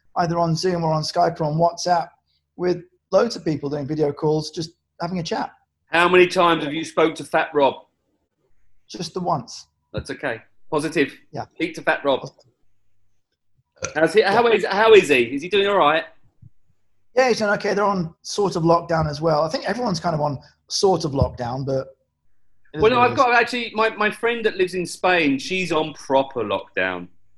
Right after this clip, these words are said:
Speaker 2: And I spoke to
Speaker 1: Well,
Speaker 2: her
Speaker 1: yeah,
Speaker 2: the other
Speaker 1: Italy
Speaker 2: day.
Speaker 1: and Spain are fucking, yeah.
Speaker 2: Yeah. Positive. Spain is nice. I like the oranges.
Speaker 1: Yes,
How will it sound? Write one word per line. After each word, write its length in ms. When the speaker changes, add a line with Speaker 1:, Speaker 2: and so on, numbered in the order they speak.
Speaker 2:
And 100
I 40
spoke 360
to 120
Speaker 1:
Well, 60
Speaker 2:
her 60
Speaker 1:
yeah, 80
Speaker 2:
the 60
other 60
Speaker 1:
Italy 200
Speaker 2:
day. 60
Speaker 1:
and 100
Spain 440
are 80
fucking, 600
yeah. 140
Speaker 2:
Yeah. 260
Positive. 540
Spain 300
is 140
nice. 600
I 40
like 160
the 100
oranges. 540
Speaker 1:
Yes, 540